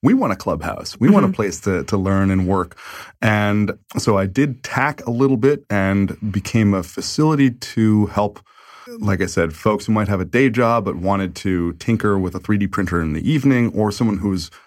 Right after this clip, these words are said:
Speaker 1: aspiring to quit their career, or a recent college graduate didn't wanna buy their own tools or have their own wood shop. So we became a, a center for creative and techie adults. Um, and that has resonated, I think, with the,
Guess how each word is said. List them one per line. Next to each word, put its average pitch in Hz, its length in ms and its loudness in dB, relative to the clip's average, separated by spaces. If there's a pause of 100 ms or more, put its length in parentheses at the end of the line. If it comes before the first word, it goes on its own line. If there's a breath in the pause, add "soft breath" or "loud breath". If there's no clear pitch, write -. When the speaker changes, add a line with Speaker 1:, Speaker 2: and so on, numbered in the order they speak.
(120)
Speaker 1:
aspiring 113 500 0
to 107 60 0
quit 123 180 0
their 113 140 -2
career, 110 460 0
or 107 200 -2
a 82 40 -4
recent 87 280 -2
college 80 300 -4
graduate 101 500 -2 (440 loud breath)
didn't 127 220 4
wanna 117 160 2
buy 98 220 0
their 98 160 -2
own 104 200 2
tools 101 460 0
or 90 80 -2
have 82 160 -4
their 85 120 -2
own 92 180 2
wood 92 140 0
shop. 87 340 -2 (400 loud breath)
So 117 220 2
we 113 120 2
became 190 320 -2
a, 127 100 0
a 110 120 0
center 165 280 -2
for 120 140 -4
creative 131 380 2
and 107 100 0
techie 107 400 -2
adults. - 440 -4 (100)
Um, 85 600 -2
and 92 400 0
that 101 440 -2 (120)
has 98 200 -4
resonated, 92 680 0
I 82 60 -12
think, 131 260 0
with 107 220 0
the, 90 220 0